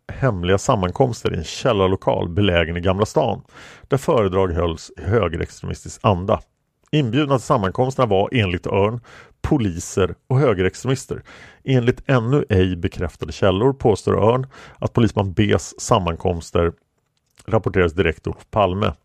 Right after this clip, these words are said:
via Holger Romander. Olof Palme ska enligt uppgift ha tagit mycket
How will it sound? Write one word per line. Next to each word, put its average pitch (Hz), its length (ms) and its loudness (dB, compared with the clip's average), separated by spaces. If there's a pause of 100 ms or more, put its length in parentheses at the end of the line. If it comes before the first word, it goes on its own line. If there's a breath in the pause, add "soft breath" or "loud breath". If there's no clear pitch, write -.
(200)
via 90 260 0
Holger 82 360 -2
Romander. 95 500 0 (360 soft breath)
Olof 90 360 -4
Palme 101 520 2 (460 soft breath)
ska - 260 0
enligt 101 280 2
uppgift 87 440 -6
ha 92 60 -10
tagit 82 340 -4
mycket - 680 -8